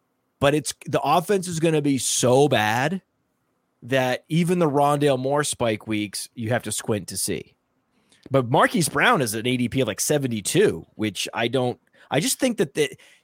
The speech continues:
it, there's some anchoring from his A D P from last year. The thing is, he didn't necessarily, uh, underwhelm totally.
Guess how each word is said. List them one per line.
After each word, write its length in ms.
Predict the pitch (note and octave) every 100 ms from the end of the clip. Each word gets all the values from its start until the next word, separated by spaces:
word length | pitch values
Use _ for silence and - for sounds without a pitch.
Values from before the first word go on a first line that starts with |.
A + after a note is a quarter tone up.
| _
it, 320 | - D3 D3+ C#3+
there's 240 | D#3 D3
some 200 | - C#3+ -
anchoring 680 | D3 E3+ E3+ C#3+ C3 B2
from 180 | A#2 B2
his 140 | A2+ A#2+
A 100 | B2+
D 140 | A#2+
P 180 | A2+ B2
from 180 | A#2+ G#2+
last 380 | G2+ A2+ C#3+
year. 340 | E3 E3+ G3+ G3+ _ _ _ -
The 80 |
thing 220 | B2 F3+ F3
is, 120 | D3+
he 140 | D#3+
didn't 480 | B2+ D3 F3+ F3+ B2+ -
necessarily, 840 | C3+ B2+ C3+ - C3+ C3 B2+ A2 - _ _ _ _ _ _ _ _ _ _ _ _ _ - A2+ _ -
uh, 300 | G2 - - _
underwhelm 880 | C#3+ D3 C#3 C3 C3 C3 C3 B2 A2+ - _ _ _ _ _
totally. 840 | - A#2+ D3+ C#3 C3+ G#2+ C3 G#3+